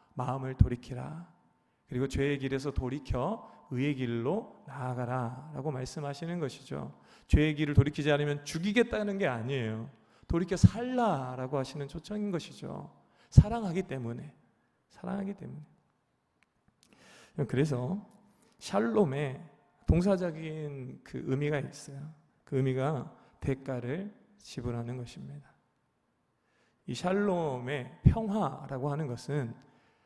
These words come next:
대가를 지불한 평화입니다. 전쟁을 치른 평화예요. 전쟁이 아무것도 없는 평화가 아니라 전쟁을 치르고 승리한 평화죠. 어떤 전쟁이요? 불순종에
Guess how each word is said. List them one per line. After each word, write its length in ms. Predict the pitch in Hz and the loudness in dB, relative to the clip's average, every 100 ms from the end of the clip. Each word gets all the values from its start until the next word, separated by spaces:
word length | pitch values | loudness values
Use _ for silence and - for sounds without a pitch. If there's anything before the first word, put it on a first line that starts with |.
| _ _ _ - | _ _ _ 10
대가를 540 | 180 - 214 208 202 | 10 8 0 2 0
지불한 560 | - - 123 175 202 160 | -2 -6 -6 -2 0 -2
평화입니다. 680 | 139 139 120 113 131 139 - _ _ _ | -4 -4 -6 -8 -12 -18 -20 _ _ _
전쟁을 720 | - 151 180 202 196 190 190 190 | -4 2 2 2 0 -2 -4 -6
치른 360 | - 285 269 | -8 -4 -4
평화예요. 380 | - 135 123 127 151 - - _ _ _ - | -2 -2 -4 -6 -12 -18 -20 _ _ _ -4
전쟁이 440 | 170 202 208 220 | 0 0 0 -2
아무것도 500 | 120 127 160 190 190 | -4 -2 0 0 0
없는 160 | 175 175 | -2 -2
평화가 340 | 175 185 180 | -6 -6 -6
아니라 480 | 123 120 156 143 - - - | -6 -6 -4 -4 -8 -18 -14
전쟁을 520 | - 160 170 180 175 | -2 0 2 2 0
치르고 400 | 180 - 190 180 | -2 -4 -2 -2
승리한 600 | 180 - 247 262 254 208 185 | -4 -6 -8 -4 0 0 0
평화죠. 440 | 139 131 117 - - _ _ _ _ _ _ | -2 -4 -6 -12 -20 _ _ _ _ _ _
어떤 240 | 160 175 170 | 0 2 4
전쟁이요? 560 | 156 147 131 143 214 - - - _ _ | 2 2 0 -2 -4 -10 -20 -20 _ _
불순종에 1300 | - 170 208 - 240 233 240 202 196 190 208 127 | 4 4 2 -2 0 2 2 2 4 4 4 2